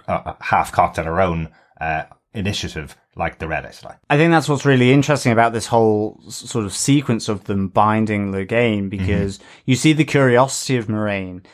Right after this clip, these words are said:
Speaker 2: a-, and she's trying to work it out to see whether he really is the true one.
Speaker 1: Yeah.
Speaker 2: Um, just, you know, as she joins to take over from one of the Aes Sedai there,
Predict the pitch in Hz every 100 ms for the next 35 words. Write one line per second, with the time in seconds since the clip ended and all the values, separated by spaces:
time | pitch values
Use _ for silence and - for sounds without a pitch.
0 | _ 120 113 117 113 110 107 - - 123
1 | 107 104 113 107 - 107 107 90 87 -
2 | - - 117 - 107 101 104 101 101 92
3 | 104 107 104 101 107 113 123 - 131 123
4 | 123 123 120 - - 127 117 113 107 98
5 | - _ - 139 139 - - - - -
6 | 131 - 92 139 123 117 - 127 - 131
7 | 120 104 120 117 120 117 113 110 107 -
8 | 107 117 113 113 113 113 113 - 107 104
9 | 107 107 107 104 101 - 104 104 98 95
10 | 110 113 101